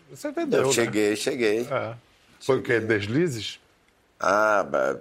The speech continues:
Speaker 2: ba-, teve uns três discos que nós empatamos lá.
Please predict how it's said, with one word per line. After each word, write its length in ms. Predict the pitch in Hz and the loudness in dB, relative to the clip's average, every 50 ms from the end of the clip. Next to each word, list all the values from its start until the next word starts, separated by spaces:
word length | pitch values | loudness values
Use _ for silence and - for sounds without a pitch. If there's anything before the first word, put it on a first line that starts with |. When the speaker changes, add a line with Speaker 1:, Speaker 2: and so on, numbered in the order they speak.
| - 57 | -10 -14
Speaker 2:
ba-, 540 | 64 67 69 67 - - 78 73 76 73 69 | -16 -16 -16 -16 -6 -2 0 0 0 -2 -4
teve 280 | - - 95 104 104 | -2 -2 -2 0 0
uns 160 | 113 113 - | -2 -4 -4
três 320 | - - 120 139 139 127 107 | -2 0 2 2 2 0 -2
discos 320 | 95 101 113 123 123 - - | -2 -2 0 0 -2 -4 -6
que 160 | - - 113 | -6 -6 -4
nós 320 | 117 120 120 117 110 92 113 | -2 0 0 0 0 -2 -4
empatamos 640 | 104 - 120 117 110 - - 98 95 95 95 85 85 | -2 0 0 0 0 0 -2 -2 -2 -2 -6 -8 -6
lá. 240 | 87 87 85 85 | -4 -4 -4 -4